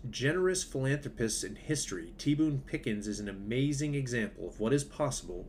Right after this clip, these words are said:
in America. Here are some bullet point takeaways of what you'll learn in this book. Picking an industry and focusing on learning everything you can about it. When you spot an opportunity, don't hesitate,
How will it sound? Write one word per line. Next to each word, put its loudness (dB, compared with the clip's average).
in -4
America. -4
Here 8
are 8
some 2
bullet 6
point 0
takeaways 0
of -4
what 2
you'll 2
learn 6
in -2
this -6
book. -8
Picking 4
an 0
industry 4
and -4
focusing 2
on -4
learning 0
everything 2
you 0
can -2
about -8
it. -14
When 6
you 2
spot 0
an -2
opportunity, 2
don't 0
hesitate, 0